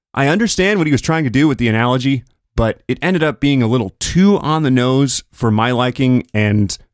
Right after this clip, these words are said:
Fox agreed. But anyway, he basically just said what everyone expected he was gonna say, which was, "I've been a lifelong Republican,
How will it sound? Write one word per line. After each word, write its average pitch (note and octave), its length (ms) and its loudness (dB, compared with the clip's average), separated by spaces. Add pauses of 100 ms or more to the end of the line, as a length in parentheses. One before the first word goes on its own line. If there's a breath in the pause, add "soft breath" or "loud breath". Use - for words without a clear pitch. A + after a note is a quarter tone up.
(180)
Fox A2+ 360 -4
agreed. A#2 480 0 (880)
But B2 260 -4
anyway, B2 460 2
he D3+ 240 -6
basically C#3 480 -2
just G#2 200 -2
said A#2+ 240 0
what G#2+ 260 -2
everyone A2 300 0
expected D#3+ 340 -6
he B2 60 0
was G#2 100 -2
gonna G#2+ 160 -2
say, G#2 300 0
which G2+ 200 -4
was, G2+ 240 0
"I've G2 220 -4
been G#2 80 -2
a G2 80 -2
lifelong G#2 360 -2
Republican, A#2+ 760 -2